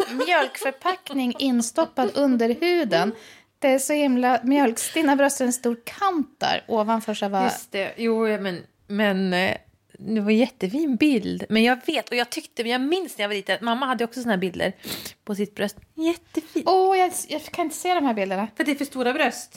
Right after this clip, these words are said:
Speaker 1: för att du tänker på hur ont du hade i
Speaker 2: Nej, men jag tycker det ser så spänt ut så att jag måste titta bort.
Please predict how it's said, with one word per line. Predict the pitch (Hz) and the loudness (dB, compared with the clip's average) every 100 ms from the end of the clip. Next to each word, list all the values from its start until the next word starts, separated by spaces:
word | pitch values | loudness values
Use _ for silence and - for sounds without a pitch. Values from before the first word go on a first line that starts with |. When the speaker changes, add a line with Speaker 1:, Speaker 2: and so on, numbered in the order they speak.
| - | -10
Speaker 1:
för | 226 | -10
att | |
du | - | -10
tänker | - 240 220 | -8 -8 -8
på | 202 | -8
hur | 202 196 | -6 -4
ont | 233 220 | -6 -6
du | 196 | -8
hade | 175 180 | -6 0
i | 254 | 4
Speaker 2:
Nej, | 320 349 | 4 4
men | 359 | 2
jag | 349 | 0
tycker | 349 339 330 | 0 -4 -4
det | 330 | -4
ser | 320 302 | -4 -4
så | 302 | -4
spänt | 277 - - 392 381 - - | -6 -4 2 2 2 -2 -4
ut | 185 - - - _ _ _ | -6 -6 -14 -14 _ _ _
så | - 269 | -4 -4
att | 254 | -2
jag | 247 233 226 220 | 0 2 2 2
måste | 233 233 247 | -2 -2 -8
titta | - 247 240 | -10 -6 -2
bort. | 311 208 - | -2 -2 -10